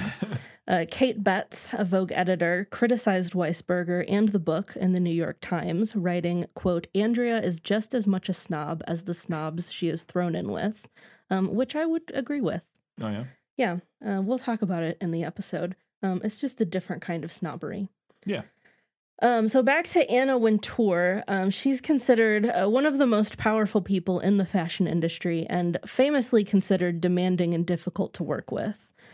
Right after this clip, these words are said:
Speaker 2: Of the novel, Wintour told the New York Times, quote, "I always enjoy a great piece of fiction. I haven't decided whether I'm going to read it or not."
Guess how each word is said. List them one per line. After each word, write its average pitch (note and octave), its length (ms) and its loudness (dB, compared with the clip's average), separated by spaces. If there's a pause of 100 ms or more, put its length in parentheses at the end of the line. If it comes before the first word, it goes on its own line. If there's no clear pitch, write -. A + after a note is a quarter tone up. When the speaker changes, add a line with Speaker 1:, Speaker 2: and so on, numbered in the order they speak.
(220)
Speaker 2:
Of B3+ 200 4
the C4 80 6
novel, E3+ 640 0
Wintour F#3+ 480 2
told F3+ 320 -2
the F#3 80 4
New F3+ 140 2
York E3+ 300 0
Times, E3+ 480 0 (120)
quote, F#3 380 0
"I F#3+ 120 -2
always C4+ 420 0
enjoy G3 440 0
a F3 80 -2
great E3+ 400 -4
piece - 300 -2
of E3 120 -6
fiction. - 640 -6 (380)
I F3+ 60 0
haven't A3 360 0
decided F#3+ 540 0
whether F3 320 -2
I'm D#3+ 160 -2
going E3 320 0
to F#3 100 0
read D#3+ 240 -4
it - 140 -8
or - 100 -6
not." - 360 -8